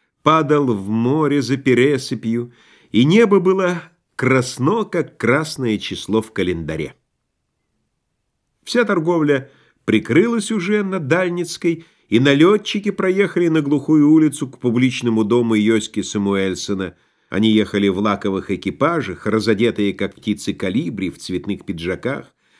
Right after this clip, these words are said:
Глаза их были выпучены, одна нога отставлена к подножке, и в стальной протянутой руке они держали букеты, завороченные в папиросную бумагу.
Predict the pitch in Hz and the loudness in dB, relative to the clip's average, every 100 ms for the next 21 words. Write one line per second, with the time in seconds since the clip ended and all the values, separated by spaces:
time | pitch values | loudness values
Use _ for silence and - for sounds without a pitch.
0 | _ 98 117 110 110 98 95 104 95 87 | _ 0 2 2 2 0 -2 0 0 0
1 | 190 139 - 95 87 87 101 95 90 98 | -2 -4 -8 -6 -4 -2 -2 -2 -2 -4
2 | 95 - 101 - - 92 87 87 85 - | -4 -6 -10 -8 -6 -4 -4 -6 -8 -6
3 | 85 101 175 - - 80 - _ _ - | -4 -2 -2 -4 -8 -10 -10 _ _ -6
4 | 101 - 120 120 117 104 107 104 101 92 | -6 0 0 2 2 0 -2 -2 -4 -2
5 | 104 98 104 98 160 139 110 104 98 95 | -2 -2 -2 -2 0 0 0 0 -2 -2
6 | 101 101 78 92 - - 220 220 190 156 | -2 -2 -4 -10 -8 -2 -2 -4 -8 -2
7 | 143 123 92 101 98 - 87 87 85 _ | -2 0 -2 -4 -6 -8 -6 -8 -8 _
8 | 82 - 71 80 101 - 69 78 69 62 | -10 -10 -10 -10 -10 -12 -12 -10 -10 -12
9 | 67 110 110 - - - | -16 -14 -18 -18 -20 -20